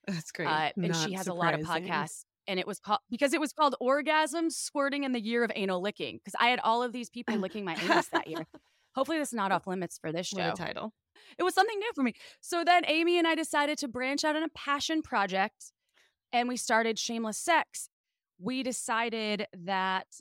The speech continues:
Speaker 2: we would give it a go, record five episodes, and without an intention of really wanting to ma-, ma-, make big bucks, it was a passion project. We were like, "It'll be fine." And so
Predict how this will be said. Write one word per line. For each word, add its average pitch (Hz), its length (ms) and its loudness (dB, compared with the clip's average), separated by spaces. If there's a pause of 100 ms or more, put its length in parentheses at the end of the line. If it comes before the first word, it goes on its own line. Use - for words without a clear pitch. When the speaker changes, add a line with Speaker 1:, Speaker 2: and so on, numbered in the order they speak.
(260)
Speaker 2:
we 226 180 -2
would 208 100 -6
give 220 160 0
it 214 80 2
a 202 40 0
go, 196 520 2
record 202 400 -4
five 226 180 0
episodes, 185 760 -2 (680)
and 196 640 -2 (100)
without 208 400 0
an 214 120 -8
intention 202 640 -6 (100)
of 185 640 2 (240)
really 208 640 -2 (540)
wanting 220 400 2
to 208 120 -4
ma-, 202 220 0 (280)
ma-, 214 180 -2 (120)
make 202 320 0
big 196 180 -4
bucks, 175 260 -4
it 120 80 -8
was 175 100 -6
a 185 60 -6
passion 165 400 -6
project. 156 420 -6
We 170 120 -6
were 165 120 -4
like, 165 260 -2
"It'll 220 160 -8
be 226 120 -8
fine." - 280 -6
And 190 260 -4
so 202 500 2